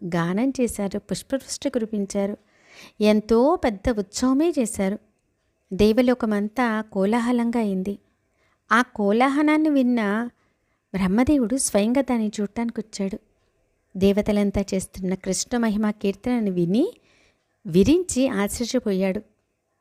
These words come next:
కృష్ణ రూపాన్ని బలవంతంగానైనా తనలో నిలుపుకున్నందున అఘాసురుడు పరమగతిని పొందాడు.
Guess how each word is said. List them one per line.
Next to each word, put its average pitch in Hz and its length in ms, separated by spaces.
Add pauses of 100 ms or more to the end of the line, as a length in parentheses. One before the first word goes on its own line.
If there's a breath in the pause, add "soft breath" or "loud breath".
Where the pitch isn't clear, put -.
(360)
కృష్ణ 294 380
రూపాన్ని 226 760
బలవంతంగానైనా 233 1120
తనలో 233 400
నిలుపుకున్నందున 220 1120 (680 soft breath)
అఘాసురుడు 247 640
పరమగతిని 254 680
పొందాడు. 196 440